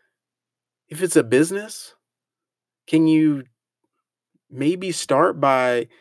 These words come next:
asking if people they're interested? Maybe you start telling some people that you're doing this. May-, maybe you reach out and say, "What's the first step I should do?" May-, maybe you do a pop-up shop and you tell people about your brand. Maybe you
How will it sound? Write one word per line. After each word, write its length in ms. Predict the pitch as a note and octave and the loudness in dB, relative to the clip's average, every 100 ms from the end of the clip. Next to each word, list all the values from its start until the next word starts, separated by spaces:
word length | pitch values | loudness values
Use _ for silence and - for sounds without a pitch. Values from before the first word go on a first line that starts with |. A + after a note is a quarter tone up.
| _ _ _ _ - | _ _ _ _ -6
asking 400 | A2+ C3 D3+ E3+ | -4 -2 -2 0
if 100 | D#3+ | 0
people 240 | D#3 E3+ D#3+ | 2 0 4
they're 200 | D3 - | 2 2
interested? 520 | B2+ D3+ F#3 - A3 | -6 -4 -4 -4 -6
Maybe 200 | C3 C3+ | -4 -4
you 80 | D3 | -4
start 280 | - C#3+ | -4 -4
telling 320 | - A2+ C3 D#3 | -4 -4 -2 -2
some 180 | E3 | -4
people 260 | D#3+ F3 E3+ | -4 -4 -2
that 180 | D3+ - | -4 -4
you're 60 | |
doing 380 | - A2+ C3 D#3+ | -4 -2 -2 -2
this. 220 | F#3 F#3+ | -2 -6
May-, 220 | - C3+ - - - - | -6 -6 -6 -10 -20 -4
maybe 240 | C3 C#3+ | 0 2
you 400 | D#3 D#3+ D#3+ D#3+ - - - | 4 8 8 8 2 -20 -6
reach 320 | B2 D#3 D#3 | 0 0 4
out 240 | C3+ D3+ | 4 4
and 100 | D#3 | 2
say, 200 | D3 C#3 | 0 0
"What's 220 | A2+ D3 | 0 0
the 100 | - | -2
first 260 | D3+ C#3+ D3 | -4 -2 -4
step 220 | D3 C#3+ | -4 0
I 100 | D3+ | 0
should 260 | D3 A#2 A2 | -2 -6 -6
do?" 380 | A#2+ D#3+ G#3+ G3 | -2 -2 -2 -10
May-, 160 | C3 C3 E3+ - _ _ _ _ _ _ _ _ _ _ | -10 -10 -12 -20 _ _ _ _ _ _ _ _ _ _
maybe 200 | - B2 | -2 0
you 120 | E3 D#3+ | 2 4
do 180 | E3 | 6
a 60 | G3+ | 6
pop-up 440 | - E3 F3 F#3+ | 4 0 4 0
shop 540 | - - E3+ G#3+ - - | 2 2 4 4 0 -2
and 220 | E3 C3 | -2 -2
you 280 | C#3+ D3+ D3+ | -8 -4 -4
tell 280 | D3 C#3 D#3 | -2 -2 0
people 160 | F3 | -2
about 280 | D#3+ E3 E3 | 2 2 2
your 80 | E3+ | -2
brand. 460 | B2 C3 D#3+ F#3 D#3+ | -2 -2 0 -2 0
Maybe 240 | D3+ E3 | -2 -2
you 240 | E3 E3+ | 0 0